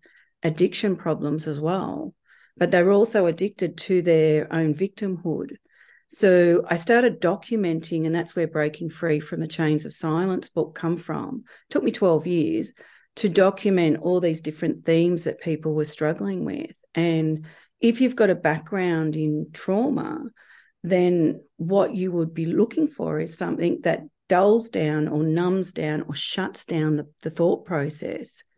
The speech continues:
So, and that's where, you know, other addictions come into play. And s-, so a lot of the time, what, you know, 'cause I come from a spiritual sort of gr-, very grounded spiritual, it's very feet on the ground, understand yourself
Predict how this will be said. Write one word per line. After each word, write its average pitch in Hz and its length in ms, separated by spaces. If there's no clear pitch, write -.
So, 180 220
and 170 180
that's - 260
where, 156 380
you - 200
know, 151 180
other 175 280
addictions 156 580
come 151 220
into 151 240
play. - 520
And 180 280
s-, - 340
so 190 280
a 185 40
lot 196 220
of 247 80
the 220 80
time, 175 640
what, 165 380
you 180 100
know, 156 140
'cause 175 180
I 170 60
come 165 260
from 170 180
a 160 40
spiritual 165 720
sort 165 280
of 151 200
gr-, 180 160
very 214 340
grounded 175 680
spiritual, 151 680
it's 151 100
very 170 300
feet 170 320
on 170 100
the 165 100
ground, 151 600
understand 160 520
yourself - 680